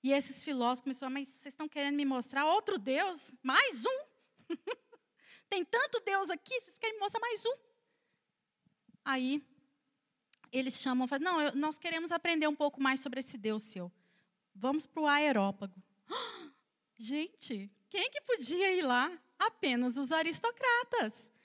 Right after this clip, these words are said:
Apenas pessoas conhecedores. Pessoas que conseguiam argumentar e na Grécia Antiga era assim. Não era qualquer um que ia falar lá no,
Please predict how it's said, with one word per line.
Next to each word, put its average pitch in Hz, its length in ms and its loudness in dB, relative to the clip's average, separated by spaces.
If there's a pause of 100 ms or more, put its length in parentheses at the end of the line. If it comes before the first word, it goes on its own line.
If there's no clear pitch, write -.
(160)
Apenas 294 460 0
pessoas 359 420 0
conhecedores. 453 1040 2 (220)
Pessoas 359 320 -2
que 330 100 -12
conseguiam 330 520 -2
argumentar 381 840 2 (320)
e 311 140 0
na 359 160 6
Grécia 320 400 2
Antiga 302 320 0
era 320 80 2
assim. 453 420 -4 (260)
Não 339 80 2
era 392 100 6
qualquer 508 320 0 (140)
um 453 100 -6
que - 160 -2
ia 311 160 2
falar 233 380 2
lá 208 140 0
no, 196 320 -4